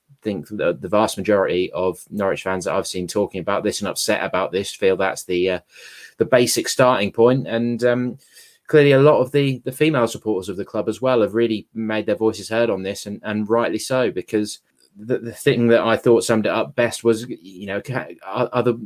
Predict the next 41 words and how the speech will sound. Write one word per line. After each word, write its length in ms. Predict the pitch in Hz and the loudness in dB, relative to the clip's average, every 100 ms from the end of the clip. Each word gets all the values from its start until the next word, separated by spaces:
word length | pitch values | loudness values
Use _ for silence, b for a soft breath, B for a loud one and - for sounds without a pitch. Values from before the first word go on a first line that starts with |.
| 92 | -2
Norwich 300 | 123 117 90 | 0 2 0
City 240 | - 110 | -6 -2
women's 400 | 107 113 117 - | 4 4 4 2
team 180 | 123 123 | 0 0
gonna 180 | 127 120 | 0 2
be 120 | 113 | 0
expected 420 | - 117 - 110 | 0 -4 -4 -6
to 100 | 110 | -6
wear 460 | 101 110 107 107 - | 0 0 2 0 -4
a 60 | |
shirt 460 | 104 - 120 113 - | -6 0 2 2 0
with 240 | 104 104 - b b b _ | 0 -2 -6 b b b _
that 180 | 117 - | -2 -2
sponsorship 580 | - 123 110 - 135 131 | 2 2 2 -2 0 2
on 160 | 127 | 2
now, 180 | 131 135 | 2 2
now 180 | 139 127 | 0 0
that 100 | 113 | 0
we've 180 | 113 107 | -2 -4
seen 480 | - 113 117 117 | -2 0 2 2
these 220 | 113 110 107 | 2 0 -2
incredibly 580 | 113 - 123 110 101 | -6 -2 0 0 -2
distasteful 680 | 92 - - 113 107 - 101 | -6 -8 -6 -6 -6 -6 -6
videos 460 | 98 104 107 110 104 | -2 0 2 0 0
which 260 | 113 - - | -2 -2 -4
just 260 | 110 - | -6 0
don't 320 | 110 104 107 - b b b b b b | 0 2 -2 -8 b b b b b b
fit 680 | - - - 101 - - - | -18 -2 2 2 0 -10 -12
what 260 | 104 113 92 | 0 2 2
is 100 | 104 | 0
expected 640 | 113 - - - - 113 | -4 -6 -4 -6 -2 -2
and 140 | 104 101 | 0 -4
acceptable 720 | - 123 - - 90 98 107 | -4 -6 -6 -8 -4 0 0
in, 320 | 104 107 104 b b b | 0 -2 -4 b b b
in 100 | 117 | 2
our 180 | 110 107 | 4 4
country 640 | - 127 120 - 123 123 | 2 0 0 0 2 4
in, 180 | 120 123 | 4 2
in 200 | 120 123 | 0 -4
twenty 360 | - 135 123 120 | -2 -2 0 -4
twenty-one? 720 | - 123 127 117 131 156 143 | -4 -4 -2 2 2 2 -4